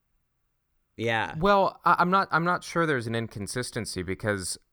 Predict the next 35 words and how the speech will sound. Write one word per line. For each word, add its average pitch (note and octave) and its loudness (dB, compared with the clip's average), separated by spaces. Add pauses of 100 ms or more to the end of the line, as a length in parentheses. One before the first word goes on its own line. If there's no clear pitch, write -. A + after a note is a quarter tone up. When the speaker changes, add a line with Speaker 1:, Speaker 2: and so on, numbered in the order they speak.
(300)
Speaker 2:
when A#2 -2
we A2 -4
see, C#3 -4
like, B2 -4
clips - -4
of F#2+ -8
Peggy F#2 -4
Speaker 1:
I'm G#3 -2
sure F4+ -2
it's D4+ -4
very C3+ 2
purposeful, A2 -2
but G2 -2
I, G2+ -2
I, - -4
I A2 0
Speaker 2:
in, B2+ 2
Speaker 1:
just G#2 -8
don't A#2+ 2
Speaker 2:
I, A2 -2
Speaker 1:
know G#2 0
what - 0
Speaker 2:
when C#3+ 4
we C#3+ 2
Speaker 1:
that - 0
Speaker 2:
see F#3 0
Speaker 1:
is. F3+ -6
Speaker 2:
clips - -4
of A#2 -4
Peggy G#2 -2
in E2+ -8 (600)
Winter A2+ -2
Soldier F#2+ -2
and D#2+ -8 (1080)
I - -18